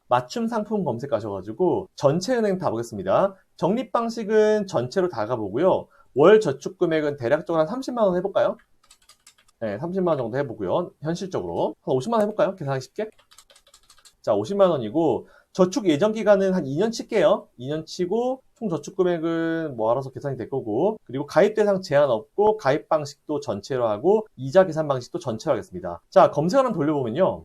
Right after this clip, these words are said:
대략적으로 총 저축 금액이 천이백만 원 정도가 나와요. 근데 이자를 보시면은 이 정도예요. 세전금리 필요 없죠? 세후금리 봐야 되죠? 세후금리를 내림차순으로 쭉 보시면은 수협은행의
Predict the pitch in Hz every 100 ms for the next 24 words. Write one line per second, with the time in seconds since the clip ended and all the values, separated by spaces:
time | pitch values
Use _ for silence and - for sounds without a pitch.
0 | - 160 220 240 247 220 - 311 233 165
1 | - 240 233 220 208 190 190 - 311 311
2 | 294 262 226 202 180 151 101 117 110 113
3 | 104 90 - 170 226 170 98 _ - 143
4 | 214 285 285 247 226 196 208 226 123 107
5 | 147 143 214 123 90 90 98 _ - 240
6 | 277 262 254 226 - 269 202 - 190 190
7 | 254 262 254 233 180 151 127 127 202 233
8 | - _ 247 262 254 220 190 160 214 156
9 | 98 - _ - 135 135 214 233 262 233
10 | 208 208 - 123 143 120 160 131 85 82
11 | _ - - 302 302 262 233 220 208 262
12 | 269